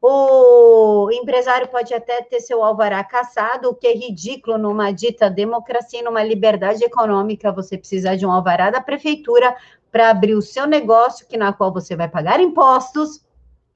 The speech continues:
e ainda assim você precisa de uma autorização da prefeitura. E aí vem essa coisa maravilhosa de Bruno Covas aqui, amiguinho deste comunista aqui,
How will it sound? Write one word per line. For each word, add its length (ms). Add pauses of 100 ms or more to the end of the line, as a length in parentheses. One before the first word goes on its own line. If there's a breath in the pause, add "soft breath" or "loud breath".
(200)
e 140
ainda 220
assim 160
você 260
precisa 420
de 120
uma 100
autorização 560
da 100
prefeitura. 760 (480 loud breath)
E 180
aí 480
vem 320
essa 300
coisa 340
maravilhosa 880
de 140
Bruno 400
Covas 500
aqui, 500
amiguinho 600
deste 420
comunista 760
aqui, 760